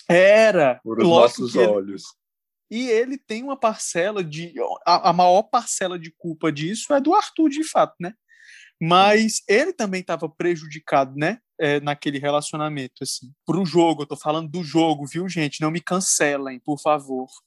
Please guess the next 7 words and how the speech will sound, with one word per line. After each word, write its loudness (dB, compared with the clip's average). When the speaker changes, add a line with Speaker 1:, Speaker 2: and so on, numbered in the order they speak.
Speaker 1:
E 2
o 4
Projota 0
também -4
apagava -4
o -4
Arthur. -14